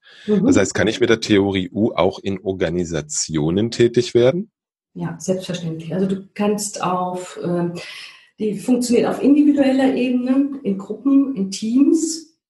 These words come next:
Speaker 1: also in der Teamarbeit, in der Teamentwicklung beispielsweise, ähm, aber auch in ganzen Organisationen und auch auf, ja, politischen Ebenen, gesellschaftlichen Ebenen auch. Die funktionieren auf allen Ebenen.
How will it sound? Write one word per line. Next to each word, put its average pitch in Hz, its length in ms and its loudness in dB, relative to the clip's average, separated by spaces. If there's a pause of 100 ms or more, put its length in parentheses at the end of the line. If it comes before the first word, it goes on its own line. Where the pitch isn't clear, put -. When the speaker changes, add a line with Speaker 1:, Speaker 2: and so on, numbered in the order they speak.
(200)
Speaker 1:
also 180 160 -4
in 175 80 -2
der 170 60 -8
Teamarbeit, 226 640 -2
in 185 80 -2
der - 80 -6
Teamentwicklung 240 720 -2
beispielsweise, 196 880 -2 (640)
ähm, 190 640 4 (280)
aber 190 240 0
auch 190 80 -2
in 196 140 0
ganzen 185 340 -2
Organisationen 185 920 2
und 269 280 4
auch 202 280 -4
auf, 185 520 -4
ja, 185 160 2
politischen - 640 0
Ebenen, 190 280 2
gesellschaftlichen 185 800 0
Ebenen 170 440 2
auch. 143 380 -6 (200)
Die - 60 -4
funktionieren 190 600 2
auf - 140 -6
allen 170 300 0
Ebenen. 147 400 -6